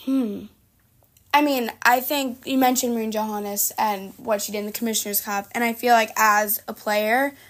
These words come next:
um, she's obviously, her biggest talent is probably the three-point shooting. I think if someone can get hot from behind the arc, I mean, it's three points. It makes such more of an impact. So I think if she gets hot,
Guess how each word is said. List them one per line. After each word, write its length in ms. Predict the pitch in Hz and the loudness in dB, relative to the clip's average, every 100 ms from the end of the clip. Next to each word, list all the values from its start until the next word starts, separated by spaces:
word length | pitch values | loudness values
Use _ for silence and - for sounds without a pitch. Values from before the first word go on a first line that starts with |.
| - | -6
um, 480 | - 240 214 185 185 - _ _ _ _ _ - | 2 4 2 -2 -10 -16 _ _ _ _ _ -10
she's 360 | - 285 262 214 | -2 0 0 2
obviously, 420 | 240 233 226 220 | 4 4 0 -4
her 220 | 214 220 208 226 - | -2 0 -2 -6 -2
biggest 320 | 262 240 233 - | 2 4 2 -2
talent 240 | 240 226 | -4 -4
is 20 | |
probably 320 | - 220 214 | -2 -2 -2
the 100 | 208 | -8
three-point 520 | 208 - 214 214 214 226 | -10 -8 -8 -6 -6 -4
shooting. 440 | - 254 285 285 - - - | -2 -2 -2 -4 -10 -16 2
I 140 | 269 | 2
think 120 | 254 262 | 2 -2
if 60 | |
someone 320 | 247 277 311 | 0 0 0
can 140 | 302 285 | 0 0
get 160 | 220 | -2
hot 320 | 220 208 208 - | 0 0 0 -2
from 420 | 220 202 185 214 - - - - - - - - | -2 -2 -4 -10 -20 -20 -20 -20 -20 -20 -20 -6
behind 340 | - 262 233 220 | 0 2 2 0
the 80 | 208 | 0
arc, 360 | 208 233 240 - - - - | 2 2 -2 -18 -20 -12 2
I 140 | 254 | 4
mean, 300 | 247 220 208 | 4 -2 -8
it's 260 | - 220 - - | -10 -12 -14 -12
three 140 | - 220 | -8 -6
points. 360 | - 285 208 | 0 2 2
It 100 | 240 | -2
makes 220 | 226 226 - | -2 0 2
such 260 | 240 233 | 2 2
more 120 | 240 | -4
of 80 | 226 | -6
an 80 | 214 | -6
impact. 400 | 226 226 208 233 | -6 -2 -2 -2
So 60 | 247 | -6
I 20 | |
think 100 | 220 | -6
if 100 | 226 | -4
she 220 | - 247 | -4 0
gets 200 | 254 226 | 0 2
hot, 360 | 233 226 233 | 4 4 4